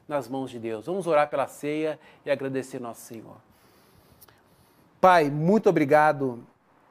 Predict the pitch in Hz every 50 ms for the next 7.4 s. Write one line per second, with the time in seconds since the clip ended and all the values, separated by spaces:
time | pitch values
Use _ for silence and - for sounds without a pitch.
0 | _ _ _ _ _ _ _ _ _ _ _ _ _ _ _ _ _ - 143 139
1 | 131 - - - - 147 151 160 151 - - 151 135 123 _ _ _ _ _ _
2 | _ _ _ _ _ _ _ _ _ _ 147 131 - - - 170 170 175 175 -
3 | 170 160 156 151 147 147 143 131 - 170 160 156 143 151 135 117 120 117 110 101
4 | 101 104 101 98 98 _ - - - - 123 127 135 143 147 147 135 117 113 -
5 | - - 120 110 _ _ 143 147 147 147 147 143 135 123 - - - - - -
6 | - - - - - - 135 143 143 135 - 143 139 131 127 - 143 135 135 131
7 | 131 127 120 117 110 107 104